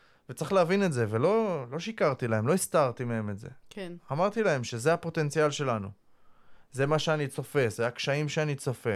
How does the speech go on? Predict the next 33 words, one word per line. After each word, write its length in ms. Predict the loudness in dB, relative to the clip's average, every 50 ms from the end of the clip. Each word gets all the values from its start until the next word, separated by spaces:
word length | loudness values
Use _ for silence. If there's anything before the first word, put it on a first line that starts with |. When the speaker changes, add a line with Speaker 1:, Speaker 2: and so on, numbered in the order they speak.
| -2 -4
Speaker 1:
זה 240 | -8 -4 0 2 2
איפה 200 | 2 0 -2 -6
שאני 260 | -4 -2 -2 -2 -2
צופה 320 | -2 -4 -4 -2 0 0 0
שאנחנו 400 | 2 2 2 4 2 2 2 0
יכולים 300 | 2 2 2 2 2 0
ליפול, 400 | -2 -4 0 2 2 2 2 0 -4 -12 _ -18 -12
Speaker 2:
מהמם. 180 | -10 -8 -6 -2
Speaker 1:
ומה 260 | -2 0 2 2 2 2
אנחנו 240 | 2 0 -2 -4
עושים 240 | -6 -4 -4 -4 -2
אם 140 | -2 0 2 2
ניפול. 400 | 2 2 2 2 2 2 2 0 -4 -12 -20 -20 -16 -16 -16 -16 -16 -18 -20 -20 -16 -12 -10
אז 100 | -8 -6
השאלה 300 | -4 -2 0 2 4 4
הייתה, 240 | 4 4 4 2 2 4
"ומה 260 | 6 10 10 12 12
אם 120 | 10 8
הכסף 460 | 6 2 0 0 0 2 2 0 2
לא 80 | 2 2 2
יספיק?" 400 | 0 -2 -4 -6 -6 -6 -6 -8 -10 -10 -12 -18 -18 -20 -20 -20 -20 -20 -20 _ -20 _ -4
כי 120 | 0 0 2
אני, 160 | 2 2 0
בגלל 340 | 0 0 2 4 4 4 4
שלא 220 | 2 0 2 4
ידעתי 300 | 4 4 2 0 0 -2
לקחת 320 | -4 -2 -2 -2 -4 -4 -2
משקיעים, 460 | -4 -4 -4 -4 -4 -2 -2 0 0
אז 200 | 0 -2 -2 -6 -14 -18 -20 -20 -20 -20 -20 -20 -20 -20 -20 -20 -20 -20 _ -20 -20 -14 -8
לקחתי 400 | -6 -2 0 0 0 -2 -6 -4
כסף 300 | 0 0 0 2 0 -2
בצורה 380 | -2 -4 -4 -2 0 2 2 2
מדויקת. 640 | 2 2 2 2 2 2 2 0 -4 -8 -8 -8